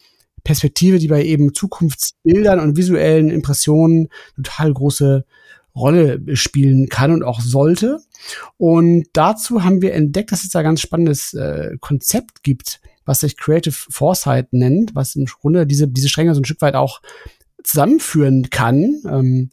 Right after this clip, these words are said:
Fragezeichen. Und da schauen wir heute mal gemeinsam drauf mit einem ganz spannenden Gast, den wir dafür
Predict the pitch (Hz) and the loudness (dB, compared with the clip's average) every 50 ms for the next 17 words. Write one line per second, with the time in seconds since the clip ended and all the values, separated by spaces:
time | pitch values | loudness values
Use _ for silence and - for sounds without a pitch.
0 | _ _ - - - 120 139 165 170 143 - 131 113 117 - 151 202 285 - - | _ _ -10 -4 -2 0 0 0 0 -2 -2 -2 -4 -4 -4 -4 -6 -6 -8 -10
1 | - - - - - - - - 147 139 135 143 143 151 170 185 85 - 143 - | -16 -16 -14 -16 -16 -10 -4 0 0 2 2 2 2 4 2 2 0 -2 -2 -2
2 | 151 160 190 185 170 165 156 156 156 147 147 147 147 147 160 147 147 147 135 127 | -2 -2 0 0 0 0 0 0 0 2 2 2 2 2 0 0 0 -2 -2 -2
3 | 123 139 180 190 180 175 - - 147 151 147 156 143 - - - - - - - | 0 0 0 -2 -4 -4 -2 -2 0 0 0 -2 -2 -4 -6 -8 -8 -8 -4 -2
4 | 139 156 190 185 175 156 139 131 139 165 185 - - - 143 127 123 120 - - | -2 0 0 2 2 0 0 0 0 -2 -2 -2 -2 -2 -2 -2 -2 -4 -4 -2
5 | 135 127 123 123 120 | -2 0 0 0 0